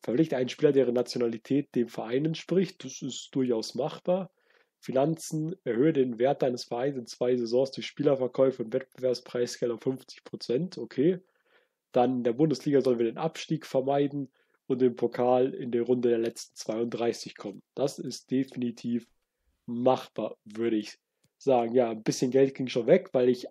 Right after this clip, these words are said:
einen Vertrag verlängert habe. Oder zwei waren's, glaub ich. Aber sonst nicht allzu, äh, viel bis jetzt gemacht habe, außer die Spieler rausgesucht habe. Und ja, mehr gibt es dann eigentlich von Tag eins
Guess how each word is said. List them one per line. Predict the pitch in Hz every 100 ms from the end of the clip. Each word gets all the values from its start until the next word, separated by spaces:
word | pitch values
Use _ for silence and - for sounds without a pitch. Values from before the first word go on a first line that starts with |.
| -
einen | 147 147 131
Vertrag | - 120 127 170 -
verlängert | 170 165 175 170 -
habe. | 170 180 - _ _ _ -
Oder | 110 -
zwei | - - 120 147
waren's, | 147 143 135
glaub | - 135 135 139
ich. | 139 - _ - _ -
Aber | 127 120 120
sonst | 131 120 - -
nicht | 131 127 127 - - - _ -
allzu, | 131 123 123 - 131 127 123 127 143 - 139
äh, | 120
viel | 110 - 135 123
bis | 117 127
jetzt | 123 - -
gemacht | 120 123 123 -
habe, | 147 143
außer | 123 117
die | 123
Spieler | - 131 120
rausgesucht | 107 110 - - 110 123 - 143
habe. | 175 180 - _ _ _ _ _
Und | 165 147 151 151 143
ja, | 180 139
mehr | 117 135 139
gibt | 135 -
es |
dann | 131
eigentlich | 139 143 135 120
von | 143 127 -
Tag | 131 131 -
eins | 151 139 123 -